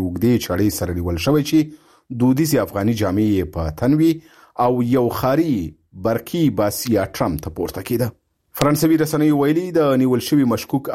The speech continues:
افغان عمر شاوخوا شل کاله دی او له دمخه د فرانسې د امنیتي ادارو تر څار لاندې و. په لیون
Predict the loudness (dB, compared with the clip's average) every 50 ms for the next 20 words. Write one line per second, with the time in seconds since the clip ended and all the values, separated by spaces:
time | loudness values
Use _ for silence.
0 | -4 -4 -2 -2 0 0 2 2 2 2 0 0 0 0 0 0 0 -2 -2 -2
1 | 0 0 0 0 -2 -2 -2 -4 -6 -4 -4 -2 -2 0 0 0 0 0 2 2
2 | 0 2 2 0 -2 -2 -4 -16 -20 -20 _ _ -2 0 0 0 2 2 0 0
3 | 2 2 2 2 2 4 2 2 2 2 0 0 0 0 2 2 2 2 2 0
4 | 0 0 0 0 -2 -4 -6 -6 -4 -4 -2 -2 0 0 0 0 0 -2 -4 -8
5 | -12 -16 -16 _ _ _ _ _ _ _ -20 -20 -20 -20 -20 _ _ 0 2 2
6 | 2 4 4 4 4 4 2